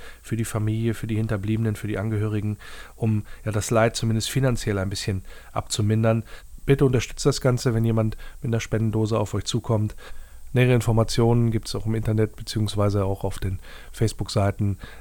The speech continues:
der einzelnen V F L Wolfsburg Fangruppen. Am zwölften Oktober wird es wieder einen offiziellen,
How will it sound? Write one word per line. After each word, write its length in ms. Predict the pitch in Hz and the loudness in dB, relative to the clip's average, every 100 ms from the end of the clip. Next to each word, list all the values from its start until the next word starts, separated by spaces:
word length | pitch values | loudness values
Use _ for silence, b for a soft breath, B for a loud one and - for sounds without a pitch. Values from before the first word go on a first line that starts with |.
| - - | -10 -4
der 400 | 95 95 92 - | 0 0 -2 -4
einzelnen 360 | 107 98 98 95 | -4 -2 -2 0
V 220 | 98 92 | -2 -2
F 120 | - | 0
L 140 | 98 | -2
Wolfsburg 420 | 92 85 - 98 - | -2 -4 -4 -4 0
Fangruppen. 540 | 113 110 104 - 90 - b b b b b b b b - | 2 4 2 -2 -8 -16 b b b b b b b b 0
Am 320 | 143 156 170 - | 2 2 -2 -4
zwölften 400 | - 143 - 117 | 0 0 -2 -6
Oktober 640 | - 123 127 160 196 190 131 - | 0 0 2 -2 -4 -8 -10 -6
wird 220 | 120 - | -4 -4
es 120 | - | -4
wieder 440 | 113 110 107 - 110 | -2 2 0 -2 -4
einen 460 | 107 101 95 92 | -2 -2 -2 -4
offiziellen, 720 | - 113 139 - 117 107 104 | -4 -4 -4 0 0 0 -2